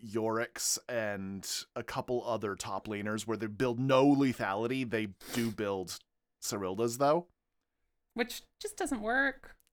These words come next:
Speaker 1: It doesn't work. The item scales with lethality now. It is not a generic armor pen slow item anymore.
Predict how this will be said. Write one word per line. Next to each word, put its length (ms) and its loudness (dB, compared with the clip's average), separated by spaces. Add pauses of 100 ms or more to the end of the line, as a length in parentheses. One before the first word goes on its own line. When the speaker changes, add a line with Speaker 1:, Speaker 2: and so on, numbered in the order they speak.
(120)
Speaker 1:
It 160 -6
doesn't 340 -4
work. 300 0
The 120 -4
item 240 2
scales 400 0
with 100 -4
lethality 680 2
now. 380 0
It 140 0
is 200 0
not 460 4 (340)
a 80 2
generic 680 2
armor 300 2
pen 460 -2
slow 420 2
item 320 -4
anymore. 500 -10